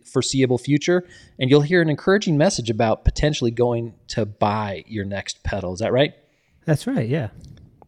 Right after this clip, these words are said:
Speaker 2: 'Cause you
Speaker 1: Um,
Speaker 2: should definitely always be looking for more pedals.
Speaker 1: Yep. As we say here, we've got a space on our board.
Speaker 2: Yeah.
Speaker 1: That's right, Vince. So let's get into it. I know we've got a,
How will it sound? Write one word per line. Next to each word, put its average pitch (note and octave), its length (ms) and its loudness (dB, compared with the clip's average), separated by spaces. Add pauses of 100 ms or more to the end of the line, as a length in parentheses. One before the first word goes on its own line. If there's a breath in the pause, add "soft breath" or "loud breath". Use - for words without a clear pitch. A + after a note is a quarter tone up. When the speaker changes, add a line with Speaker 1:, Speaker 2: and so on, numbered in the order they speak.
(100)
Speaker 2:
'Cause B2+ 360 2
you B2 40 0
Speaker 1:
Um, A2 220 2
Speaker 2:
should G#2 160 -4
definitely A#2 380 -4 (320)
always A2+ 320 -4
be A2 260 -2
looking A#2 320 2
for A2+ 320 -4 (500)
more B2 200 -2
pedals. A2 420 -10 (500 soft breath)
Speaker 1:
Yep. A2 240 -4 (280)
As B2+ 180 0
we B2+ 80 0
say B2+ 240 2
here, C#3 220 4
we've A#2 180 0
got A2 180 0
a G2+ 60 -4
space - 460 -2
on D3+ 160 4
our F3+ 80 6
board. F#2+ 400 0 (420 soft breath)
Speaker 2:
Yeah. C3+ 300 2 (760 loud breath)
Speaker 1:
That's C3 200 4
right, C3 180 6
Vince. C3 240 0
So C3+ 220 6
let's F3+ 240 2
get B3 240 0
into F#3+ 500 2
it. D3+ 180 6
I C#3+ 120 -2
know C#3+ 120 2
we've D3 160 0
got B2+ 200 -2
a, A2+ 160 -4